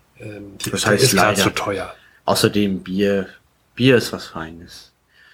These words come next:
Speaker 2: Du warst in Berlin.
Speaker 1: Ja,
Speaker 2: Ich war
Speaker 1: ja.
Speaker 2: voll neidisch. Also,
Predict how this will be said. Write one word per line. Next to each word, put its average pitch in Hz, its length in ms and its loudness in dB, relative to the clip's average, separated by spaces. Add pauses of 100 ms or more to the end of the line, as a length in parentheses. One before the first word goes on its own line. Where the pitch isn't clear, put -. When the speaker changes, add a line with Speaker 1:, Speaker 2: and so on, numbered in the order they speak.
(560)
Speaker 2:
Du 110 100 -6
warst 151 260 0
in 151 80 -10
Berlin. 147 460 0 (440)
Speaker 1:
Ja, 156 480 0
Speaker 2:
Ich - 200 -14
war 123 100 4
Speaker 1:
ja. 151 80 0
Speaker 2:
voll 147 140 4
neidisch. 139 540 2
Also, 110 380 2